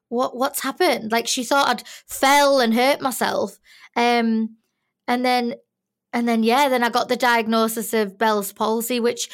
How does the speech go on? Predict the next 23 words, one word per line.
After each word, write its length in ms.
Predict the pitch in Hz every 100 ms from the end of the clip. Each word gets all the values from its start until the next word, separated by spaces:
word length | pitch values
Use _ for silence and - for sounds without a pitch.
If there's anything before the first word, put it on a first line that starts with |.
| - - -
they 100 | 349
don't 240 | 415 427
quite 320 | - 392 381
know 240 | 311 311 302
why 640 | 294 294 294 277 269 233 _ _ _ _ _ _
I 100 | 254
got 240 | 233 262 285
it. 220 | 240 -
They 100 | 254
said 200 | 240 294
it 140 | 302 233
could 160 | 285
have 120 | 269 226
been, 320 | 269 254 240
like, 340 | 240 226 226
through 300 | - 254 247
the 100 | 233
trauma 480 | - 247 220 220 220 220
of 160 | 214 196 - - -
the 120 | 247
accident 680 | 254 - - 277 214 190 190
and 240 | 190 185
things. 520 | 190 175 185 208 -